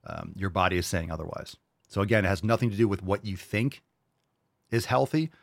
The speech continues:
It has nothing to do with what someone else tells you to eat. You have to objectively see, "Hey, this makes me feel like shit."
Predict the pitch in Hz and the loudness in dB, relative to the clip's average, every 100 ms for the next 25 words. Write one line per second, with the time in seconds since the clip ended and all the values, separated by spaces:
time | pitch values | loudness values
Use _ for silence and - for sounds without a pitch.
0 | _ _ _ - 104 92 110 110 107 95 | _ _ _ -2 0 2 2 4 2 2
1 | 95 104 117 107 98 - - 98 107 95 | 0 0 0 0 0 -2 -2 0 2 2
2 | 104 - - 98 107 123 - 107 110 - | 0 -2 -6 -4 -4 -4 -2 2 2 2
3 | 104 90 107 98 107 90 90 - 95 120 | 0 0 0 0 0 -2 -4 -2 0 0
4 | 85 92 107 - 104 101 - 120 95 90 | 0 0 0 0 -2 -4 0 0 0 -2
5 | - 95 | 0 0